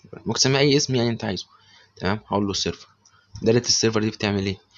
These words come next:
بتاخد الداتا من التلاتة انتري وتقوم عرضهم في التريفيو.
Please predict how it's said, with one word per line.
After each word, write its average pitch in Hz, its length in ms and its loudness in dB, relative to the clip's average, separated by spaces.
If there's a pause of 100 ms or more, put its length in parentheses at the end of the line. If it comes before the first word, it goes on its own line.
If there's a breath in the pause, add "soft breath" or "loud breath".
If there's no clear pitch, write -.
(300 loud breath)
بتاخد 123 440 0
الداتا 95 360 0
من 92 60 -6
التلاتة 107 420 0
انتري 170 380 0 (260)
وتقوم 120 260 0
عرضهم 117 440 0
في 120 280 -6 (560 loud breath)
التريفيو. 104 640 -2